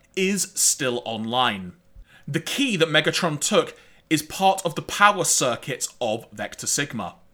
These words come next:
They proceed then to jump into the bowels of Cybertron, as I have written down here. Cut to the Decepticons, who seem to be very close to their destination,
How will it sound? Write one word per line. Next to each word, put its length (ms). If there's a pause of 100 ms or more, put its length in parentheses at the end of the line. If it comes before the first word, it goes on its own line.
(440)
They 120
proceed 500
then 200
to 160
jump 320
into 220
the 80
bowels 480
of 80
Cybertron, 880
as 140
I 100
have 120
written 200
down 260
here. 240 (800)
Cut 200
to 80
the 40
Decepticons, 920 (100)
who 240 (100)
seem 260
to 100
be 120
very 240
close 440
to 60
their 140
destination, 720